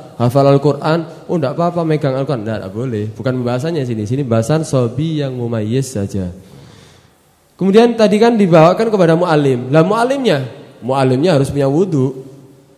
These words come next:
Ya, li al-, muallimnya wajibu alal muallim at-tahara. Wajib bagi muallimnya punya wudhu. Enggak boleh dia membawa atau megang Al-Quran dengan tanpa wudhu. Cuman di situ ada,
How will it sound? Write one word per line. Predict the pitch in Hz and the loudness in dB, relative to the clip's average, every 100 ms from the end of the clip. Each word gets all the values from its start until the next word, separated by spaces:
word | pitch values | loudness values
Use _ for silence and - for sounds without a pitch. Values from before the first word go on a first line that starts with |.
| - | -16
Ya, | 123 104 | -8 -6
li | 110 143 | -2 0
al-, | 165 143 - - 147 | 0 -2 -4 -12 -8
muallimnya | 151 151 139 131 151 | -2 0 0 2 0
wajibu | 165 147 143 180 170 | 2 2 2 0 -4
alal | 180 156 151 | -2 0 0
muallim | 147 151 165 196 | 0 0 0 0
at-tahara. | 156 - 156 175 208 190 180 - - | -2 2 4 4 2 0 -2 -6 -6
Wajib | 113 120 175 | -4 0 0
bagi | 143 139 | 2 0
muallimnya | 143 156 139 131 151 185 | 0 2 2 2 2 2
punya | 180 175 | 2 4
wudhu. | 185 196 175 170 - - - - - | 4 6 4 2 -2 -14 -20 -20 -8
Enggak | 123 139 | -4 2
boleh | 127 156 190 185 | 6 8 8 4
dia | 156 175 | 4 2
membawa | 165 151 139 135 165 190 | 2 2 2 4 2 2
atau | 151 156 | 0 0
megang | 147 143 143 147 | 0 0 0 0
Al-Quran | 143 135 131 151 175 104 - - - | -2 0 0 2 0 0 -10 -20 -12
dengan | 120 127 131 | -2 -2 0
tanpa | 127 120 143 | -2 0 0
wudhu. | 151 175 156 151 - - - - - - | 4 4 4 2 -2 -14 -20 -20 -20 -18
Cuman | 165 214 | -4 0
di | 190 | 0
situ | 196 190 | 0 0
ada, | 226 180 165 220 208 - - | 0 0 0 -2 -4 -8 -20